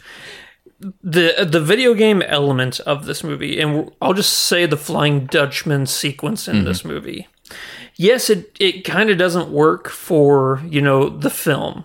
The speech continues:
Speaker 1: you know, 'cause it's so ridiculous. But if that was a level in a game, that would be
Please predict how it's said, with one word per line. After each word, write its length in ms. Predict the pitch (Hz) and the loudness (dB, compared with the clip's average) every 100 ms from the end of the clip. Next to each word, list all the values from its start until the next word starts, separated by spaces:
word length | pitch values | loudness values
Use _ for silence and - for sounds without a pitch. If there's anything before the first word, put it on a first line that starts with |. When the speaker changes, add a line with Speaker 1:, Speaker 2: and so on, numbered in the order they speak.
| - | -6
Speaker 1:
you 120 | 147 | -2
know, 320 | 143 139 143 | 2 2 2
'cause 200 | 143 151 | 0 -2
it's 100 | 135 | 0
so 140 | - 135 | -2 -2
ridiculous. 580 | 147 147 - - - - - - _ _ _ _ _ | -4 -6 -6 -10 -10 -16 -20 -20 _ _ _ _ _
But 120 | 156 143 | -2 -2
if 140 | - | 0
that 140 | 233 | -2
was 160 | 285 233 | 0 2
a 60 | 185 | 2
level 580 | 139 139 139 180 180 | 2 4 4 4 4
in 60 | 160 | 4
a 60 | 139 | 0
game, 600 | - 135 135 147 175 180 - _ _ _ _ _ | -2 0 2 2 0 -2 -8 _ _ _ _ _
that 200 | - 240 | -2 0
would 180 | 269 240 | -2 0
be 200 | 254 | 0